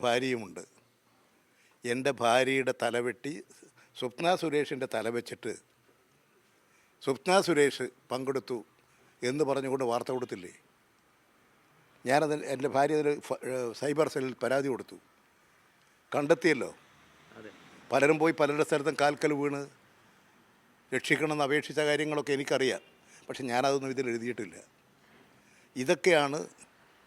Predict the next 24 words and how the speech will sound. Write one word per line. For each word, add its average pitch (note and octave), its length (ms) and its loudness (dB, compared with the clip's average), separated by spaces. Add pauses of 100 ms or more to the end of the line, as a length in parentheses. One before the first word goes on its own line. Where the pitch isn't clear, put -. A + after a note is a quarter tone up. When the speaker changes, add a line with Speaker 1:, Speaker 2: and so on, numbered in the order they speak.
(720)
Speaker 1:
എൻ്റെ C3 260 2
കുടുംബം C#3 320 0
തന്നെ F3+ 180 4
അനുഭവിച്ച E3+ 360 0
പ്രശ്നമാണ് E3 440 -2
ഞാൻ D#3 120 -4
ഈ - 80 -4
പറയുന്നത്. A#2+ 320 -6 (160)
Speaker 2:
അതുപോലെ D#3 320 -8
തന്നെ F#3+ 180 -4
ഈ - 60 -14
പുസ്തകം F3+ 360 -2
എഴുതാൻ E3+ 320 6
തുടങ്ങിയ F#3 360 0
സമയത്ത് F3 380 0
തന്നെ D#3+ 200 4
ആ - 20 8 (100)
പുസ്തകം E3+ 360 -2
വിവാദമാണ്. C#3 500 4
ഈ - 20 -8 (100)
പാർട്ടിക്കെതിരെ, F#3 640 2 (220)
ഏഹ്, C#3+ 260 -4
എന്തെങ്കിലും D#3 380 -4
ഉണ്ടാകും, B2+ 280 -2